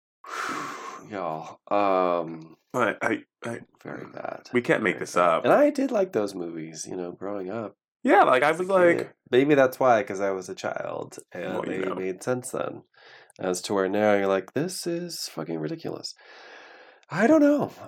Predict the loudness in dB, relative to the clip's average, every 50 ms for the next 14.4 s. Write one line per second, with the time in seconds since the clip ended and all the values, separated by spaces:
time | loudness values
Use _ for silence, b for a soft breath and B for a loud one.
0 | -12 -6 -4 0 0 2 2 2 2 0 -2 -4 -8 -10 -16 b b b b b
1 | b b b b b b _ _ _ _ _ _ _ _ _ _ _ _ _ _
2 | _ _ _ _ _ _ _ _ _ -4 0 2 4 4 4 4 4 4 4 4
3 | 4 2 2 2 2 2 2 4 4 2 0 -2 -6 -14 -8 -4 -2 -2 -2 -2
4 | -4 -6 -4 -4 -2 -2 0 0 -2 -2 -4 -6 -8 -10 -10 -10 -12 -12 -14 -16
5 | _ _ _ _ _ _ -4 -2 -2 -2 -2 0 2 4 6 8 8 8 6 6
6 | 4 2 2 2 2 2 2 2 2 4 2 4 4 2 0 0 0 -2 -2 -2
7 | 2 4 4 4 4 4 2 0 0 0 2 2 2 4 4 4 6 6 6 6
8 | 6 6 6 8 8 6 4 4 4 4 6 6 6 6 6 6 6 6 6 6
9 | 6 6 6 6 6 6 6 6 6 6 6 6 6 2 2 4 4 4 4 4
10 | 4 4 4 6 6 6 6 6 8 6 6 6 6 6 6 6 6 6 6 6
11 | 4 6 6 4 4 4 4 2 2 6 8 8 8 10 10 8 8 8 8 8
12 | 8 8 8 8 8 8 8 8 8 8 8 8 8 8 8 6 6 8 8 8
13 | 8 8 8 8 8 8 8 8 8 6 6 6 8 8 8 8 8 8 8 8
14 | 8 8 6 6 6 6 6